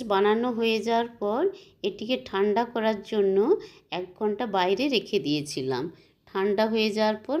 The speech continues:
প্লেটটিকে আবারও এক ঘন্টা ফ্রিজের মধ্যে রেখে দিয়েছিলাম। এক ঘন্টা পর প্লেটটিকে ফ্রিজ থেকে বের করে নিয়ে এলাম এবং সমস্ত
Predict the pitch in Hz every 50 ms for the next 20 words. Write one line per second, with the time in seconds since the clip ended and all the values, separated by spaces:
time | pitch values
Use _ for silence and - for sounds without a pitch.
0 | 330 - - 202 208 202 202 - - 208 - - - 277 330 466 523 - - -
1 | - _ _ _ - 185 185 185 196 220 247 277 269 233 208 190 180 180 - -
2 | 208 202 202 185 - 285 320 - - - 196 170 - 208 190 196 196 196 185 185
3 | - - 302 330 311 - - - - 131 - 110 117 117 113 117 - 123 120 120
4 | 131 170 185 180 - _ _ _ _ _ _ _ _ _ _ _ _ _ - -
5 | 214 208 208 196 - - 240 233 233 220 226 247 240 233 240 - 220 226 240 277
6 | - - 226 220 220 220 220 - - 226 202 - 269 269 269 269 - - 226 226
7 | 208 220 - - - 214 220 - 233 233 202 190 202 202 196 196 - - 208 208
8 | 233 233 226 220 214 208 208 202 202 196 190 185 185 190 196 240 349 - - -
9 | - - - _ _ _ _ - - 190 175 170 190 220 277 349 339 - - -
10 | 190 196 208 233 262 262 - -